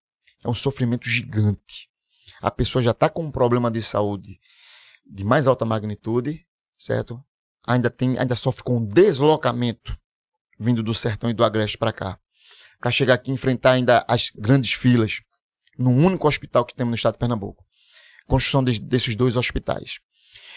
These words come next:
E eu falo também na construção de laboratórios. Tudo custo básico a título de Estado. Laboratórios, porque muitas vezes, pra fazer os trabalhos preventivos, o projeto de prevenção de saúde,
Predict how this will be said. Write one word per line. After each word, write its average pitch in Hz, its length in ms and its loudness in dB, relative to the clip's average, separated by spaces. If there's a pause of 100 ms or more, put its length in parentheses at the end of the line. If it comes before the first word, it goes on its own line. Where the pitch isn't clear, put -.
(140)
E - 60 0
eu 139 60 4
falo 165 240 6
também 127 380 2
na 117 120 -2
construção 135 440 -4
de 127 80 -6
laboratórios. 131 1120 0 (260)
Tudo 135 220 -4
custo 127 500 -2 (260)
básico 113 640 2
a - 140 -4
título 107 320 -14
de 113 80 -4
Estado. - 460 -4 (420)
Laboratórios, 123 640 4
porque 151 220 2
muitas 147 260 0
vezes, 127 440 2 (300)
pra 131 120 2
fazer 127 180 2
os 135 100 0
trabalhos 123 340 0
preventivos, 120 760 0
o 110 120 -4
projeto 117 460 2 (240)
de 104 100 -8
prevenção 120 400 0
de - 60 -6
saúde, 101 340 0